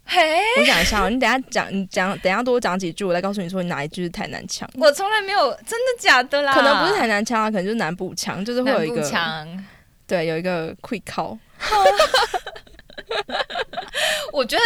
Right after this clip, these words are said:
Speaker 1: 是因为我后来讲话咬字比较松的关系，现在咬字又比较紧啊，不知道。
Speaker 2: 咬字比较松，怎样？牙齿不好是不是？
Speaker 1: 没有，因为在，有时候在台南讲话，咬字真的就是比较松，因为你咬字很紧会很奇怪。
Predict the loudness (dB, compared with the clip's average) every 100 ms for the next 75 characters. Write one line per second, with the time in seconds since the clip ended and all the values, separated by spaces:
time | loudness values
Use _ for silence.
0 | 2 0 -2 0 2 4 4 2 -4 -2
1 | -2 -2 -2 -2 -4 -14 -8 -6 -6 -8
2 | -8 -10 -14 -14 -14 -16 -16 -18 -18 -8
3 | 2 2 2 -4 -4 -4 -4 -12 -14 -16
4 | -18 -20 -20 -20 _ _ -18 -18 -12 -2
5 | 0 2 0 -2 0 0 0 -4 -2 0
6 | 2 2 2 0 -2 -6 -6 -4 -6 -6
7 | -10 -10 -12 0 0 4 2 2 -2 -2
8 | -2 0 -4 -4 -20 -8 -4 -2 2 2
9 | 4 2 2 -2 -4 -8 -8 -8 -8 -6
10 | -6 -6 -12 -8 -8 -6 -10 -8 -8 -10
11 | -12 -12 -16 -20 -16 -12 -6 -6 -8 -10
12 | -12 -12 -18 -8 -6 -6 -8 -6 -6 -6
13 | -8 -10 -14 -14 -10 -10 -10 -16 -12 -12